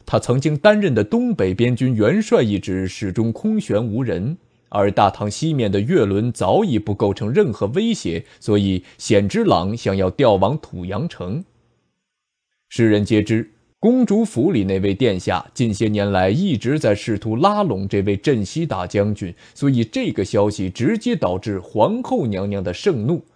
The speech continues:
为了平息妻子的怒意，皇帝陛下不得不临时搁置调令；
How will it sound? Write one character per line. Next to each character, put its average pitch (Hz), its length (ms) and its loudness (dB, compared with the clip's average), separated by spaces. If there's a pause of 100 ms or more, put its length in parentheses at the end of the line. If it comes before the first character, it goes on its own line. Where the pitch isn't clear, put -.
(280)
为 110 120 2
了 98 120 0
平 107 260 -2
息 110 160 -2
妻 233 320 -2
子 104 140 -6
的 98 140 -2
怒 185 280 0
意， 104 260 0 (200)
皇 107 200 4
帝 107 140 2
陛 104 160 0
下 90 260 -2
不 123 300 -2
得 107 160 2
不 117 180 -4
临 113 320 0
时 113 200 -4
搁 214 280 -2
置 135 160 -4
调 104 260 2
令； 104 200 0